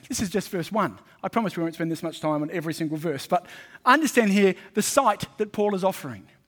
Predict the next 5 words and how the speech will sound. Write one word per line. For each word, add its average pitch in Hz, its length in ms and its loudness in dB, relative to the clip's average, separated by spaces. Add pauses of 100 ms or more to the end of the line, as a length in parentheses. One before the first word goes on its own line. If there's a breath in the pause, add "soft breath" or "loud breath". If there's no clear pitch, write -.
(1000)
Paul 233 180 6
says, 214 600 2 (280)
"I'm 226 280 4
a 208 40 -2
slave, 143 680 -2